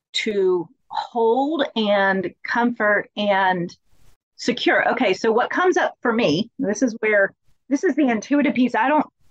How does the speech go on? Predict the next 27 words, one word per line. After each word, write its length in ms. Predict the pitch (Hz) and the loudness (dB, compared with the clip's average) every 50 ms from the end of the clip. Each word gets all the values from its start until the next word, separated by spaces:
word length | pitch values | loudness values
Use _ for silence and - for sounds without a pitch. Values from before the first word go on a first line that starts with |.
| - - - _ _ _ _ _ _ | -20 -20 -20 _ _ _ _ _ _
I 120 | - 226 254 | -4 -2 0
don't 220 | 269 269 254 - | 2 0 0 0
know 440 | 226 220 214 226 247 254 247 247 247 | 0 0 2 2 0 2 2 2 2
that 160 | 214 226 214 | 2 0 0
a 60 | 208 | 0
bed 380 | 196 180 220 220 226 220 214 208 | 0 0 0 0 2 2 2 2
is 160 | 202 196 190 | 2 0 0
shaped 360 | - - - 233 - 202 - | 0 0 0 0 0 0 0
like 180 | - 196 190 - | -2 -2 0 0
a 60 | 277 | 0
box 440 | - - 214 - - - - - - | 0 0 0 0 0 -2 -6 -6 -4
until 300 | 185 185 185 - 202 196 | -4 -4 -2 0 0 2
I 100 | 185 180 | 2 2
just 220 | 175 196 175 - | 0 -2 -4 -2
dropped 300 | - 190 170 165 - - | 0 0 0 0 0 0
in 200 | 190 196 196 185 | 0 0 0 0
and 140 | 185 175 180 | 0 -2 0
I'm 120 | 170 165 175 | -2 -2 0
like, 200 | 175 175 170 - - | 0 -2 -2 -2 -2
"Oh, 320 | 349 330 208 185 185 190 - _ - - _ _ _ | -2 0 2 0 0 -2 -4 _ -20 -20 _ _ _
it's 240 | - 233 233 - - | -2 -2 0 -2 -4
like 280 | 240 226 240 262 262 | -2 0 0 0 0
a 100 | 254 196 | 0 -2
container." 880 | - - - 208 190 175 - - 247 247 247 220 180 131 107 - - - _ _ _ _ _ - - _ _ _ _ _ | -2 -2 -2 -4 -4 -4 -2 0 2 2 4 2 2 -2 -4 -6 -8 -12 _ _ _ _ _ -20 -20 _ _ _ _ _
It's 200 | 208 202 - - | -8 -6 -2 -2
a 80 | 202 - | -2 0
compartmentalizing. 1200 | - 247 202 - - - 285 - - 247 233 226 226 226 208 196 165 - - - - - - - | 0 -2 -2 -2 -2 -2 -2 0 2 0 2 2 2 2 2 0 0 -2 -4 -8 -10 -10 -10 -10